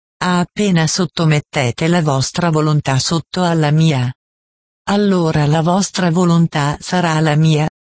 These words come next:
penserete, parlerete ed agirete nella mia volontà ed ogni passo che fate, sarà benedetto, perché partecipate ad un lavoro di redenzione,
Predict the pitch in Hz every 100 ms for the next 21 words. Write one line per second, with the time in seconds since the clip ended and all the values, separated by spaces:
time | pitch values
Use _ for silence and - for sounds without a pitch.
0 | _ _ _ 196 185 - 190 165 143 127
1 | 160 156 _ _ _ _ 196 175 160 160
2 | 147 131 - 143 139 170 156 185 185 202
3 | 196 175 175 185 185 202 208 175 151 147
4 | 143 143 151 139 139 156 202 180 165 -
5 | 143 131 - - 151 - 151 - 143 117
6 | 113 143 156 _ _ _ - 185 185 196
7 | 170 165 165 143 135 _ 156 156 - _
8 | _ _ - 180 165 175 147 180 170 -
9 | 170 - 190 190 196 185 190 175 175 180
10 | 165 143 135 175 185 185 156 165 156 170
11 | 156 147 - 143 127 120 127